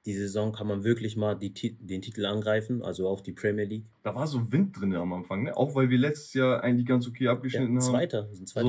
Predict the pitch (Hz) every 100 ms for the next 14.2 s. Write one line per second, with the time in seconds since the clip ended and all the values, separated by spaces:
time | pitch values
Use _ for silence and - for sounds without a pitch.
0 | 123 117 123 123 120 - _ _ 117 123
1 | 123 120 123 - 117 113 123 131 123 123
2 | 127 139 135 127 120 120 120 117 120 113
3 | 131 135 127 123 110 120 120 123 120 120
4 | 120 117 131 123 117 120 117 135 - 123
5 | 113 - - 143 196 120 117 131 131 123
6 | 127 123 123 117 - _ _ _ _ _
7 | - 101 117 196 - - _ _ 180 -
8 | - - 101 98 110 131 - _ - 120
9 | 113 120 107 98 107 120 - 123 123 92
10 | 87 143 123 - 127 165 - 131 156 175
11 | 196 - 165 156 151 135 131 156 165 -
12 | _ _ _ - 123 113 98 90 - 95
13 | - - 170 160 131 120 120 120 107 95
14 | 87 80